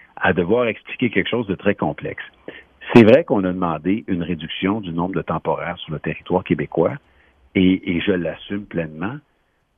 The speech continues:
mais il faut faire la part des choses. Euh, un, un demandeur d'asile, puis il y en a plus de cent soixante mille sur le territoire québécois, qui parle pas français, puis qui est à Laval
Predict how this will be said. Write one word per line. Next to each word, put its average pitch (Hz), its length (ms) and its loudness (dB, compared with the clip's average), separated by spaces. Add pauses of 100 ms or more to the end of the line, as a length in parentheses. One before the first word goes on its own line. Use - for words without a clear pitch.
mais 90 120 0
il 82 60 -4
faut 87 120 -6
faire 113 160 4
la 95 120 0
part 87 180 -2
des 78 120 -10
choses. - 460 -10 (460)
Euh, 71 220 2 (340)
un, 73 360 -2 (160)
un 80 240 -4
demandeur 92 500 2
d'asile, 87 560 -4
puis 104 80 -4
il 92 40 0
y - 20 2
en 85 100 -4
a 87 80 -4
plus - 180 -14
de - 60 -20 (100)
cent 104 120 6
soixante 85 360 -6
mille 101 180 -2
sur - 100 -14
le - 80 -16
territoire 92 340 0
québécois, 90 600 0 (680)
qui - 80 -8
parle - 200 6
pas 127 120 4
français, 110 540 -2
puis - 100 -20
qui - 80 0
est - 100 0
à 87 80 6
Laval 90 560 -2